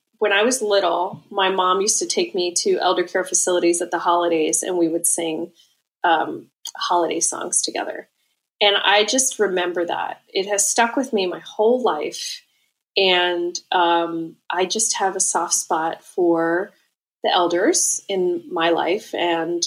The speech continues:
uh, always have. My grandmother and I were very close. I sang with her in the choir. And there was something very humble about that act. It wasn't like we were giving, you know, we weren't writing a big check or anything, but I was, I was taught early on to give of oneself.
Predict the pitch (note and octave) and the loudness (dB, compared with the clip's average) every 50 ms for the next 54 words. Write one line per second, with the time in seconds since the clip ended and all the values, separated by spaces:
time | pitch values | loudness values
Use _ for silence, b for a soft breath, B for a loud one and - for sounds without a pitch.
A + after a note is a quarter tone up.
0 | - - - E3+ E3 D#3+ D#3+ - - F#3 F#3 G3 A3 G#3+ - - D3+ C3+ D3 F3 | -4 -2 0 2 2 0 0 0 2 4 4 4 4 2 0 -2 -4 -2 -2 -4
1 | G3+ - - - - _ - D#3 D#3 - F3 F3 F3 F3+ F3 E3+ E3+ E3 D#3+ D#3+ | -6 -8 -16 -20 -16 _ -6 -4 -2 0 0 0 2 2 2 0 0 0 -2 -4
2 | D#3 D3+ D3+ D#3 F#3 F#3+ _ _ - F#3 F#3 F#3+ F#3+ F#3+ F#3 F3+ E3+ - - E3 | -4 -4 -6 -8 -10 _ _ _ -2 2 2 4 4 4 4 2 0 -2 -4 -2
3 | D#3 D#3+ F3 F3+ - - E3 D3 - - - E3 E3 E3 E3 E3+ - - E3+ E3 | -2 0 0 -2 -2 -4 -4 -4 -4 -4 -2 -2 -2 -2 -4 -4 -4 -4 -4 -4
4 | D#3+ D#3+ - - F3 E3 D#3+ D#3 - - - - - - E3 D#3 D#3 D#3 D#3 D#3+ | -4 -4 -6 -6 -6 -6 -6 -6 -8 -10 -14 -10 -4 -2 0 0 0 -2 -2 -4
5 | F#3 G#3+ B B B B B B B B B B G#3+ A#3 B3 B3+ C4 C4+ B3+ - | -4 -6 B B B B B B B B B B 2 4 4 4 2 0 -2 0
6 | - D4+ E4 E4 F4+ E4 D#4 - B3 A3+ A#3 A#3 A3+ - A3+ G#3+ G#3+ A#3+ C4+ F4+ | 2 2 2 4 4 2 2 2 2 2 2 2 0 -2 -4 -2 0 0 0 0
7 | G4+ - _ _ _ _ _ _ _ _ _ _ _ - - A3+ A3 A3 G#3+ A3+ | 0 -2 _ _ _ _ _ _ _ _ _ _ _ -4 -2 2 4 4 4 4
8 | A3+ - A3+ G#3+ - - F#3+ G3 A#3+ D#4 D#4+ - - G3+ E3+ G3+ B3 - D#4+ A#3 | 4 4 4 4 4 4 4 4 4 2 0 -2 -2 0 2 2 2 2 2 2
9 | G3 G3 A3 - F#3+ F3+ F3+ F3 - F#3+ F3 F#3 F3 F3 E3+ E3 - - G#3+ G3 | 2 0 0 0 -2 -2 -2 -2 -2 -4 -4 -4 -4 -4 -6 -6 -6 -4 -4 -2
10 | E3 D#3 E3 F3 F3+ G3 - - F#3 F#3 F#3 F3 E3 F3 E3+ E3+ - - A3+ C#4+ | -2 -2 -2 -2 -2 -4 -2 -2 -2 -2 -2 -2 -2 -4 -4 -2 0 0 0 0
11 | - - G#3 F3 E3+ E3+ - F3 E3+ F3+ E3+ - - F3+ F#3 F#3 F#3 F#3+ - - | 2 2 0 0 0 0 -2 -4 -2 -2 -4 -2 0 2 2 2 2 2 0 -2
12 | - - _ _ _ _ _ _ _ - - - - - G#3+ G#3+ A3 - - - | -6 -10 _ _ _ _ _ _ _ -16 -12 -10 -8 -6 -2 0 0 0 0 -2
13 | - - A#3+ G#3+ - - G#3+ G#3 G3+ F#3+ F#3+ F3+ F3 E3+ E3 - - F3 E3 E3+ | 0 2 2 2 2 4 2 4 4 4 4 2 0 -2 -2 -2 0 0 0 0
14 | E3 E3 E3+ D#3 D3+ D3+ D3 - - - C#3+ - - - - - - | -2 -4 -4 -6 -6 -4 -4 -4 -4 -2 -4 -4 -6 -6 -14 -20 -20